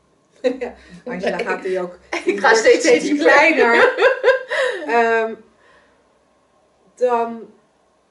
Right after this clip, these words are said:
Speaker 1: ja, wat wil ik er nou mee zeggen?
Speaker 2: Verantwoordelijkheid?
Speaker 1: Ja, dan, dan geef ik jou eigenlijk een ver-, dan, dan, dan, dan geef ik jou eigenlijk verantwoordelijkheid voor de actie die ondernomen is.
Speaker 2: Ja.
Speaker 1: En,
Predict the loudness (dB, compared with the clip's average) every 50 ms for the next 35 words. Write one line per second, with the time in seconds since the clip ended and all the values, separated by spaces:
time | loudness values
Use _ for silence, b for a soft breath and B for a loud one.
0 | _ _ _ _ _ _ _ _ _ _ _ _ _ _ _ _ _ _ _ _
1 | _ _ _ _ _ _ _ _ _ _ _ _ _ _ -20 -18 -18 -16 -14 -14
2 | -14 -14 -16 -18 -20 -20 -20 -20 -20 -20 -20 -20 _ -20 -20 _ _ _ _ _
3 | _ _ _ _ _ -18 -18 -12 -6 -4 -4 -4 -4 -8 -12 -16 -16 -18 -18 -20
4 | -20 _ _ _ _ _ _ _ _ -10 -6 -4 -4 -4 -4 -4 -6 -8 -8 -12
5 | -16 -18 -16 -12 -12 -12 -12 -14 -16 -12 -10 -10 -8 -10 -10 -14 -14 -18 -16 -16
6 | -16 -16 -14 -14 -16 -16 -18 -20 -20 -20 -20 -20 -20 -20 -20 _ _ _ _ _
7 | -20 -20 -20 _ _ b b b b b b _ _ -16 -14 -14 -12 -10 -10 -8
8 | -8 -10 -12 -12 -16 -16 -18 -18 -16 -16 -14 -14 -14 -16 -16 -14 -16 -16 -18 -18
9 | -18 -16 -16 -16 -16 -18 -20 _ b b b b b b _ _ _ -2 -2 -2
10 | -2 -4 -8 -10 -12 -12 -16 -20 -20 -18 -18 -16 -16 -16 -16 -14 -12 -12 -12 -12
11 | -14 -16 -18 -20 -20 -20 _ -20 _ _ _ -16 -14 -14 -16 _ _ -14 -12 -12
12 | -12 -14 -16